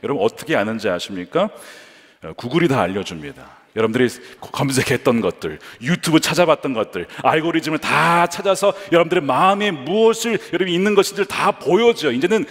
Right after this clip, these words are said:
시각적으로 다 나타내줍니다. 숨길 수가 없어요. 자, 한번 옆 사람의 유튜브 한번 보시기 바랍니다.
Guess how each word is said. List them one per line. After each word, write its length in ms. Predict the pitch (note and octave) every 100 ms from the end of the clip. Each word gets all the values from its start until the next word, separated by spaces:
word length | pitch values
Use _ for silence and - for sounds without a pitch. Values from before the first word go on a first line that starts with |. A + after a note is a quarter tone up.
| -
시각적으로 580 | - A3+ B3+ - A3+ A3+
다 200 | - A3
나타내줍니다. 720 | F#3 D#3+ F#3 D3 A2+ F2+ E2+
숨길 440 | - A#3 B3 B3+
수가 240 | A#3 G3+ F#3+
없어요. 500 | G#2 - G#2+ C#2+ B1 _ _ _ _ _
자, 120 | A#2+
한번 240 | A#2 A#2+ A#2
옆 140 | -
사람의 520 | C#3+ C3 G#2+ G#2 F3+
유튜브 360 | B2+ - D3 B2
한번 200 | A#2 A2
보시기 300 | A2+ - A2
바랍니다. 480 | A2 G2+ F2+ E2